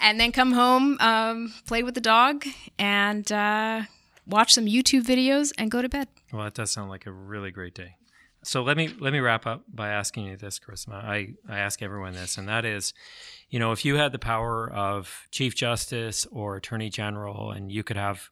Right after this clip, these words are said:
Speaker 2: a very profound impact on one area of the law, whether by reversing or tweaking a Supreme Court of Canada decision, or even just changing something, or maybe <laughs> even invoking the notwithstanding clause, <laughs> what do you think would be your top priority?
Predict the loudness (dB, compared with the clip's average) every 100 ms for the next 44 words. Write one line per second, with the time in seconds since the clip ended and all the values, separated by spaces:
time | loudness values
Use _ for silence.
0 | -12 -2 0 0 -2 -4 -2 -2 -4 -4
1 | -4 -6 -12 -8 -6 -4 -4 -4 -4 -6
2 | -8 -8 -4 -4 -4 -8 -6 -6 -8 -14
3 | -20 -20 -6 -4 2 2 4 2 0 -2
4 | -2 -2 -2 -2 -4 -6 -6 -6 -6 -8
5 | -6 -6 -6 -4 -2 0 0 0 -2 -4
6 | -8 -20 -20 _ -2 2 2 2 -2 -4
7 | -4 -4 -6 -8 -8 -2 0 0 -2 -2
8 | -2 -2 -2 0 2 2 2 2 2 2
9 | 0 0 2 2 0 -2 -2 -4 0 0
10 | 2 0 0 0 6 8 8 4 6 6
11 | 6 4 2 4 6 6 6 2 2 0
12 | 0 -6 -4 -4 0 0 0 0 0 0
13 | -2 -2 -4 -2 -4 -6 -10